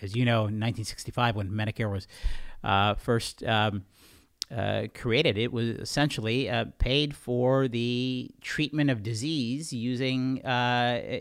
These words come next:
you know, um, uh, routine medical services. So, so it, it hasn't really, uh, caught up with today's day and age and what we know about the importance of lifestyle me-, medicine, either with prevention or, or treatment. Um,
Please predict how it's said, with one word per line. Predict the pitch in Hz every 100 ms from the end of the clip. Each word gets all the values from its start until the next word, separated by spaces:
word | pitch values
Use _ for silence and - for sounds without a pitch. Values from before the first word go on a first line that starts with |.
| - -
you | 117
know, | 107 110 165
um, | 139 110 110 110 - - - _ -
uh, | 117 113 110
routine | 110 127 - 135 127
medical | 120 120 117
services. | - 151 151 - 113
So, | 139
so | 135 139 135
it, | 139 -
it | 131
hasn't | 120 170 160
really, | 135 143 127 113 - _ -
uh, | 113 - -
caught | - 135 135
up | 131 -
with | 120 110 -
today's | - 123 117
day | 117
and | 110
age | 113 104
and | 110
what | 117
we | 110
know | 107 113
about | 117 110 104
the | 104
importance | 104 113 110 101
of | 104
lifestyle | 110 110 - 104
me-, | 104 113 - - -
medicine, | 113 110 120 -
either | 120 123 110 98 _ _ _
with | 110 -
prevention | 117 117 117 - 101 -
or, | 120 123 123 -
or | 113 104
treatment. | - 120 117 104 - - - - -
Um, | 110 107 98